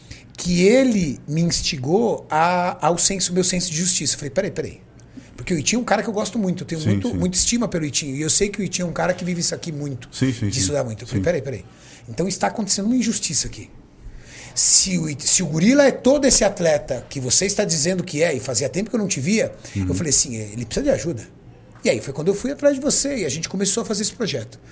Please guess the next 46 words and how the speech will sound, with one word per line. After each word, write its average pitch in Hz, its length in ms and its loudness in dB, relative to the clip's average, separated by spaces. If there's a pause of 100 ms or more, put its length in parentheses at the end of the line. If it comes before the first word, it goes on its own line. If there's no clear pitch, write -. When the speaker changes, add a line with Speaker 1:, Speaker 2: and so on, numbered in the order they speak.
(420)
Speaker 1:
Mas 151 160 0
eu 226 140 4
juro 170 300 0
pra 277 140 -6
você 139 460 -2
que - 100 -10
eu 151 60 -8
não 139 240 -6
imaginava. 180 720 -4 (380)
Cara, 190 400 0 (420)
<laughs> 180 580 2
eu 135 80 -6
vou 131 120 -4
falar 135 160 -2
uma 175 140 -4
coisa 175 300 -2
que 156 280 -4
o 190 160 -2
Maurício 147 420 0
me 143 80 -6
corrige 117 500 -4
se 139 140 -6
eu 147 60 -8
estiver 127 180 -6
falando 139 200 -8
besteira 147 280 -4
com 190 60 -8
o - 20 -4
Maurício. 151 260 0 (240)
Eu 127 100 -6
sou - 120 0
um 139 40 -8
cara 156 200 -2
que - 80 -4
estuda 196 300 0
a - 40 0
plataforma 175 440 -2
diariamente. 175 560 -2 (500)
Hoje, 175 400 4 (100)
pra 247 160 0
mim, 170 360 -2 (120)
você 139 540 2 (100)
é 143 80 0
o 165 60 4
atleta 123 540 -4 (120)
que 208 160 -6